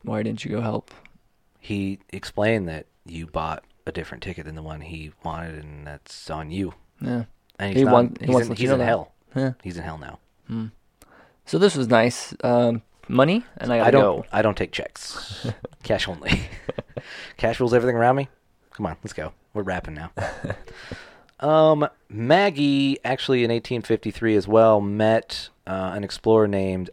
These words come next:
Speaker 2: Elisha Kane, who's actually kinda cool. Elijah Kane is the guy who discovered passageways around Greenland that ended up being the passageways that people took to find the North Pole.
Speaker 1: Oh, that's cool.
Speaker 2: So he's legit,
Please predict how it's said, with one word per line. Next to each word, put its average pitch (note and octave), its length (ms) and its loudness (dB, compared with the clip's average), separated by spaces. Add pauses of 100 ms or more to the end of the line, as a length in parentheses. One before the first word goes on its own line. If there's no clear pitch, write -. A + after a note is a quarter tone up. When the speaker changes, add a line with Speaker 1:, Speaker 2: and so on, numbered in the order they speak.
Speaker 2:
Elisha G2 1120 4
Kane, F#2+ 560 -6 (560)
who's C#3 140 -2
actually A3+ 280 0
kinda E3 240 2
cool. F3 580 6 (100)
Elijah D3+ 320 2
Kane D#3 480 2
is B2 340 -4
the C3+ 120 -4
guy A#2 400 4
who A#2 200 0
discovered G#2 760 4 (180)
passageways G#2 760 -2
around F#2 300 -4
Greenland G2 440 -6
that E2+ 180 -12
ended F#2+ 280 -8
up F#2 200 -6
being F#2 240 -8
the F2 60 -12
passageways F#2 560 -6
that - 80 -18
people G2 240 -8
took - 180 -8
to - 80 -20
find F#2 220 -10
the F2+ 40 -10
North F2+ 240 -10
Pole. F#2 300 -4 (240)
Speaker 1:
Oh, D#3 140 2
that's C#3 160 2
cool. A2 420 -2
Speaker 2:
So - 120 -6
he's G3+ 240 -2 (100)
legit, C#3+ 520 4